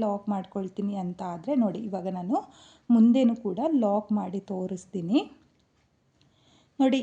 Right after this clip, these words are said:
ಈ ರೀತಿಯಾಗಿ ನೀವು ಲಾಕ್ ಮಾಡ್ಕೊಂಡ್ರೆ ನಿಮ್ಗೆ ಕ್ಲಾತ್ ಏನಿರುತ್ತೋ, ಅಂದ್ರೆ ಸೀರೆ ಏನಿರುತ್ತೋ, ಈ ರೀತಿಯಾಗಿ ಫೋಲ್ಡ್ ಆಗುತ್ತೆ.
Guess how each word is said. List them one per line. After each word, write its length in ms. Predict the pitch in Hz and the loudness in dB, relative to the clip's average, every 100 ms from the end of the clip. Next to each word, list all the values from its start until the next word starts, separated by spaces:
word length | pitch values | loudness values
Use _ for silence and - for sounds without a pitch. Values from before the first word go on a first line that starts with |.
| 254 | 0
ಈ 100 | 269 | 0
ರೀತಿಯಾಗಿ 640 | 247 233 - 220 202 190 208 | 2 0 -2 -2 -2 -2 -2
ನೀವು 220 | 196 196 | -2 -2
ಲಾಕ್ 320 | 190 208 247 233 | 0 0 0 2
ಮಾಡ್ಕೊಂಡ್ರೆ 560 | 214 196 - 185 180 | 0 0 -4 -4 -4
ನಿಮ್ಗೆ 380 | 190 180 180 269 - - _ _ _ _ _ _ _ | -4 -4 -2 -2 -4 -8 _ _ _ _ _ _ _
ಕ್ಲಾತ್ 320 | - 247 233 233 | 0 2 2 0
ಏನಿರುತ್ತೋ, 480 | 208 190 185 180 214 | -2 -2 -6 -8 -4
ಅಂದ್ರೆ 240 | 208 214 320 | 0 0 0
ಸೀರೆ 380 | - 262 254 247 233 | 0 2 4 2 2
ಏನಿರುತ್ತೋ, 520 | 214 202 185 - 302 | 2 0 -2 -2 2
ಈ 120 | 311 226 | 4 4
ರೀತಿಯಾಗಿ 600 | 202 202 202 185 175 339 - | 2 0 0 0 -2 -4 -4
ಫೋಲ್ಡ್ 440 | - 226 226 220 | 0 2 4 4
ಆಗುತ್ತೆ. 400 | 180 165 180 214 | 0 -2 -8 -12